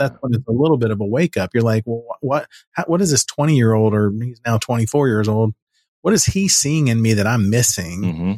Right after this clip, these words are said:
Speaker 1: And then I had my, I've got another son who's a musician and lives in Nashville, and he's chasing his music dream, and he's got his own little solo career, and,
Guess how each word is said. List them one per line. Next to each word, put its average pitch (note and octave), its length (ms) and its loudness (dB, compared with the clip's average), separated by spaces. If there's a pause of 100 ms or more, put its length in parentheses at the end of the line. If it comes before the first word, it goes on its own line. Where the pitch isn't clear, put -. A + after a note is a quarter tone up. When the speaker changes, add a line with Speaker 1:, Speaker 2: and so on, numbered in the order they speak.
(360)
Speaker 1:
And C3 160 2
then D#3+ 100 2
I E3 100 2
had B2+ 280 -2
my, B2 340 -6 (120)
I've A#2 120 -2
got B2+ 160 0
another B2 320 0
son B2+ 380 0
who's A2+ 240 0
a A2 40 -2
musician A#2+ 600 2
and A2 280 2
lives B2+ 200 -2
in A#2+ 100 4
Nashville, A2+ 560 0
and A2+ 80 2
he's A2+ 140 0
chasing A#2 360 -4
his A2 180 -4
music A#2 340 -4
dream, A#2 360 4
and A2+ 80 0
he's A2 140 -10
got A2+ 180 -2
his A#2+ 160 2
own A#2+ 240 2
little A#2 320 4
solo A#2 420 2
career, A#2 520 2
and, G#2+ 220 0